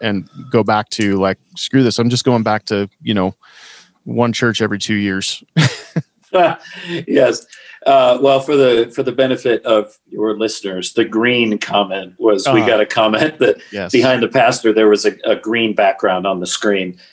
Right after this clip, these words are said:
Speaker 2: And we got a comment that said, um, "Everyone knows blue is the spiritual color. Do not put green behind the pastor." And
Speaker 1: Right.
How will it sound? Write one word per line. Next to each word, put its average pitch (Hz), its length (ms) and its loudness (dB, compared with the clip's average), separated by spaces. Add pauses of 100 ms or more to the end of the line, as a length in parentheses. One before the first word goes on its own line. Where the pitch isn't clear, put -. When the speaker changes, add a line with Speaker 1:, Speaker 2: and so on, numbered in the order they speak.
(160)
Speaker 2:
And 101 140 0
we 104 80 4
got 107 140 2
a - 20 -2
comment 104 400 0
that 101 160 0
said, 98 440 0
um, 104 260 2
"Everyone 123 440 2
knows 104 300 2
blue 101 400 4
is 101 220 -4
the 98 80 -4
spiritual 95 460 -2
color. 90 320 -2
Do 107 120 -4
not 98 180 0
put 101 140 -2
green 92 240 -6
behind 87 300 -8
the 85 40 -16
pastor." 87 400 -2
And - 240 -12
Speaker 1:
Right. 98 240 -4